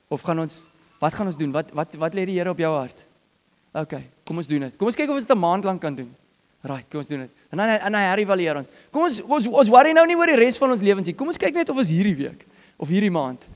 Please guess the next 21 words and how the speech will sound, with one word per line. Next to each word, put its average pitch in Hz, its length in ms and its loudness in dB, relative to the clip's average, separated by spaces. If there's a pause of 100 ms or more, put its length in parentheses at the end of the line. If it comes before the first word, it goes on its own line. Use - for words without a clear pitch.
(300)
klein, 302 220 0 (260)
klein 269 240 0
stukkie. 135 300 -6 (340)
Dis 196 120 4
waar 254 160 8
ons 196 80 2
begin. 202 320 4 (600)
Maar 196 120 -4
kom 311 160 0
ons - 80 0
kyk 330 200 2
of 277 100 -2
ons 247 60 2
daai 240 120 4
vuur 285 360 2
kan 180 160 0
kry 135 280 -6 (320)
en 165 80 -4
dan, 170 260 2 (500)
dis 277 200 2
hoe, 277 80 -6